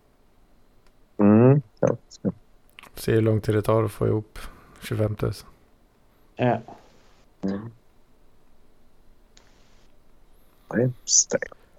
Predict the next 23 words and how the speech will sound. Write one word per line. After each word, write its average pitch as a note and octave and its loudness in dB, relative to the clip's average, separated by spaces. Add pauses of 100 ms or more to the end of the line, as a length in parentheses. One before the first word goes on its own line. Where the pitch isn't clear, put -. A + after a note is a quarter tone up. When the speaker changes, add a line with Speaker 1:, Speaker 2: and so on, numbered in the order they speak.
(1400)
Speaker 2:
Sälja A2 0
merch A2 0
och B2 0
grejer A2+ -4
kanske. A2 -12 (960)
Speaker 1:
Mm. C3+ 6 (1400)
Mm, D3 6
ja, D#3+ 8
men E3+ 8
det, F3+ 6
det E3 6
är G3+ 6
nog F#3+ 6
en E3 2
bra C#3 6
idé. G#2+ 2
Och C#3+ 4
det C#3+ 4
andra C3+ 2
är D3 4
nog A2 4
att, - -2
mm, F2+ -6